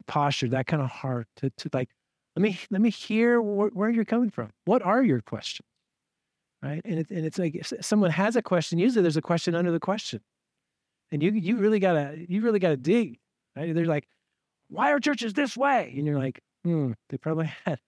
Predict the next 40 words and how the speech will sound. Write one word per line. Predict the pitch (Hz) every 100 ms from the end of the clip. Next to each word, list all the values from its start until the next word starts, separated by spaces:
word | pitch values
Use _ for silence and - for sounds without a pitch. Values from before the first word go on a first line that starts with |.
| _ _ _
probably | 208 214
had | 175
a |
bad | 156 165
experience | 156 - 160 147 127
with | 123
the | 123
church. | - 143 120
Let's, | 175 214
let's | 202 262
dig | 208 254
into | 262 247
that | 180 156 147
a |
little | 160 151
bit. | 143 143
Let's | 285
talk | - 311
about | 285 185 160
that. | 147 143
Why | 262 320
is |
that | 311 294
such | 285
a | 240
big | 233 220
question | 240 233 175
for | 151
you? | 135 127 120
"Well, | 170 294 294
when | 285 277
I | 311
was | 349 311
three, | - 311 320 254
this | 254 320
happened," | 285 247 190 160
or, | 143
you | 170
know, | 170
whatever. | 180 208